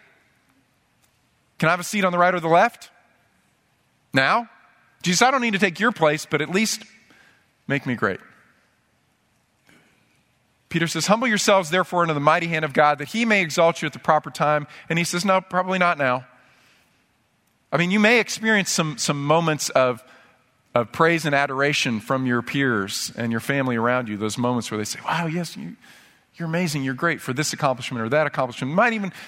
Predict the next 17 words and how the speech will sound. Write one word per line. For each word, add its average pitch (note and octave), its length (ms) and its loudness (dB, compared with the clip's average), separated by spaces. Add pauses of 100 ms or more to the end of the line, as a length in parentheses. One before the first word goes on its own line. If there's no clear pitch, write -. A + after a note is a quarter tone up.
they F#3+ 80 -4
might A3+ 140 4
even F3+ 100 -6
praise F3+ 220 0
your D#3+ 120 -2
humility, D#3+ 400 2
and B2 80 -2
you A#2 60 -4
can - 60 -12
say, G#2+ 140 0
"That's C3 160 -2
right." - 220 -4 (3000)
But E3+ 220 4
it F#3 140 -2
will F3 220 0
be D3 560 2 (180)
short-lived, C#3 960 -2